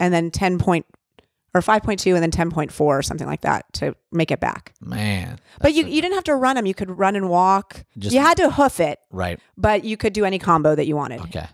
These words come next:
Speaker 2: that's
Speaker 1: As
Speaker 2: good.
Speaker 1: mul-, many times a day.
Speaker 2: And you were able to complete it? The,
Speaker 1: I went
Speaker 2: it
Speaker 1: up, across and back.
Speaker 2: You did both.
Speaker 1: I,
Speaker 2: Awesome.
Speaker 1: I'm a bat.
Speaker 2: Man.
Speaker 1: Back across.
Speaker 2: That is awesome.
Speaker 1: Yeah, the guy who, who
Speaker 2: That
Speaker 1: put
Speaker 2: kept
Speaker 1: on
Speaker 2: you
Speaker 1: the
Speaker 2: going.
Speaker 1: Barkley Marathons is the one who did
Speaker 2: Oh,
Speaker 1: this.
Speaker 2: Laz?
Speaker 1: Yeah.
Speaker 2: Yeah, well, there you go.
Speaker 1: <laughs>
Speaker 2: That, I should have known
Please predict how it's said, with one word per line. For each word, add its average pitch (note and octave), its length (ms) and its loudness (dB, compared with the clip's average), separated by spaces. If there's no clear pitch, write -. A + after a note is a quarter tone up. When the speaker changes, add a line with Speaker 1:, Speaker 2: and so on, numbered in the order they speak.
Speaker 2:
that's F2+ 200 -10
Speaker 1:
As G3+ 120 2
Speaker 2:
good. G#3+ 80 -2
Speaker 1:
mul-, A3+ 200 4
many A3 220 -2
times G3 240 -2
a F3 60 0
day. C3 320 -4
Speaker 2:
And G#2 200 0
you G#2+ 400 2
were G2+ 160 2
able G2+ 220 2
to G2 60 -2
complete F#2+ 400 -2
it? A#2 180 -4
The, F#2 200 -4
Speaker 1:
I F#3+ 120 4
went G#3 200 2
Speaker 2:
it G3 40 -4
Speaker 1:
up, F#3+ 160 -4
across F#3 400 -6
and E3 80 -10
back. G3+ 380 -10
Speaker 2:
You G#2 120 -4
did G#2+ 240 0
both. B2+ 360 2
Speaker 1:
I, B2+ 200 2
Speaker 2:
Awesome. F#3 220 -4
Speaker 1:
I'm G#3 220 4
a F3+ 60 2
bat. F3 600 0
Speaker 2:
Man. B2 480 0
Speaker 1:
Back F3+ 280 2
across. F3 680 -6
Speaker 2:
That B2 240 -2
is F#2+ 180 -6
awesome. G2+ 640 -2
Speaker 1:
Yeah, G#3+ 140 2
the A#3+ 80 0
guy C#4+ 320 0
who, C#4 320 0
who A#3+ 100 0
Speaker 2:
That A3+ 140 2
Speaker 1:
put C4 80 2
Speaker 2:
kept A#3+ 100 4
Speaker 1:
on A#3+ 80 0
Speaker 2:
you A3 60 -6
Speaker 1:
the A3 140 4
Speaker 2:
going. G#3+ 100 6
Speaker 1:
Barkley G#3 340 4
Marathons F#3+ 640 -2
is D3+ 120 -8
the E3 60 -6
one D#3 160 -4
who D#3+ 120 -4
did D3 160 -2
Speaker 2:
Oh, F2 180 0
Speaker 1:
this. F2+ 140 -6
Speaker 2:
Laz? C3 640 0
Speaker 1:
Yeah. F#3+ 160 4
Speaker 2:
Yeah, F2 140 -4
well, G2 340 0
there - 100 4
you D4+ 160 2
go. E4+ 220 2
Speaker 1:
<laughs> F4 100 4
Speaker 2:
That, F#2+ 160 -4
I G2+ 100 0
should - 300 -4
have F#2 80 -6
known F#2 80 -4